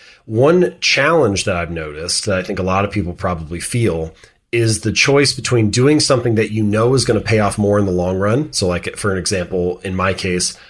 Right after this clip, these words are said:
writing a new article for my site or working on another book,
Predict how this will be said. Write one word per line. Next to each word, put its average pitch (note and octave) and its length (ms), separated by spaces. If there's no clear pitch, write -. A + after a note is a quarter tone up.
writing C3+ 600
a A2+ 80
new A#2 200
article G2+ 380
for B2 120
my F#2+ 140
site G2+ 440
or F2+ 80
working G#2 340
on G#2 80
another F#2+ 280
book, G2 360